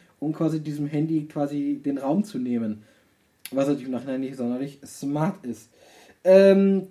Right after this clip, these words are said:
dann haben wir, äh, das ist halt so ein bisschen das, was wir haben. Und so geht das dann immer wieder, dass die beiden quasi, äh, so sich quasi auf den Weg machen. Wobei man sagen muss, die eine ist halt Mangaka, die andere ist halt arbeitslos.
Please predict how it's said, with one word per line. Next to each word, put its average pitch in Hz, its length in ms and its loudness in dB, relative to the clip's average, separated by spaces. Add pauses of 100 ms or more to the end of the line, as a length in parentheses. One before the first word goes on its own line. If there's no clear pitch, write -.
dann 202 240 2
haben 185 180 -2
wir, 185 340 0 (500)
äh, 151 240 2
das 160 220 -4
ist 170 100 -12
halt 170 140 -2
so 165 80 -8
ein - 20 -8
bisschen 165 220 -6
das, 160 160 -6
was 156 100 -10
wir 156 120 -8
haben. 175 260 -2
Und 123 120 -6
so 156 240 0 (220)
geht 165 160 -4
das 160 120 0
dann 160 100 -4
immer 151 200 0
wieder, 170 180 2
dass 147 160 0
die 147 100 -4
beiden 160 420 2
quasi, 147 640 -2 (460)
äh, 131 180 -4
so 123 320 -8 (180)
sich 151 300 -8
quasi 143 320 -2
auf 135 140 -10
den 156 80 -6
Weg 160 180 -2
machen. 131 240 -8
Wobei 147 160 0
man 165 100 0
sagen 165 200 0
muss, 170 120 -4
die - 80 -10
eine 151 140 -2
ist 156 80 -6
halt 143 140 -4
Mangaka, 180 320 -2
die 165 100 -2
andere 147 180 -4
ist - 60 -14
halt 143 160 -10
arbeitslos. 196 540 -4